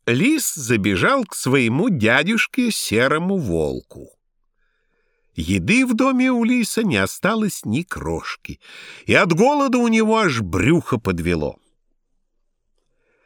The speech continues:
Серый, заметив унылый вид лиса, с притворным участием спросил: «Что это с тобой, племянничек? Уж не заболел ли часом?»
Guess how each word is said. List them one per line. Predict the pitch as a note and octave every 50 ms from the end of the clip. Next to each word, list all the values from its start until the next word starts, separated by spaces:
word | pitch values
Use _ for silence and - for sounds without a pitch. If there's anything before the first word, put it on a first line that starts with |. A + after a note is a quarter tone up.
| _ _ _
Серый, | - - - - - G2+ G2+ F#2+ F#2+ A2 C#3+ F#3+ G#3+
заметив | E3+ A2 A#2+ G#2 F#2 C3 G#3 A3 - D#3+ G#2+ - -
унылый | D#2+ D2 F2 C3 F#3 F3+ F2 D#2
вид | C#2+ E2 E2 - -
лиса, | - D#2+ F2+ G#2 C3 C#3+ - - B3+
с | - -
притворным | - - - A2 - - G2 C#3 G3 A#3 B3 A3+ A3 E3+
участием | C3 A#2 - - D3+ F3+ E3+ - - - F#3 F3+ E3
спросил: | - - - - - C3+ C3 B2 - - - F2 D#2+ C#2 - - _ _ _ _ _ _ _ _ _ _ _ _ _ _ _ _ _ _ _ _ _ _ _ _ _ _
«Что | - - - - - A2 D3+ G3+ G#3 F#3 D#3
это | A#2 F2+ - - -
с | - -
тобой, | - D#2+ C2 B1 B1 B1
племянничек? | - - D#2+ D#2+ D2+ D2+ G2+ D3+ F3+ F#3 E3+ C#3 A#2 E2 C#2 - - - - - - - - - _ _ _ _ _ _ _ _ _ _ _ _ _ _ _
Уж | - D#3 E3 F3 G3
не | A3 B3+ C4
заболел | B3 A#3 C4 B3+ A3+ B3 A#3+ A#3+ A3+ G3+ C#3+ A2+ A2 A2 F#2+ C#2+ B1+ B1+
ли | C2+ C2+ C#2+ D#2+ -
часом?» | - - - F2 F#2 D#2 C2+ - - - - -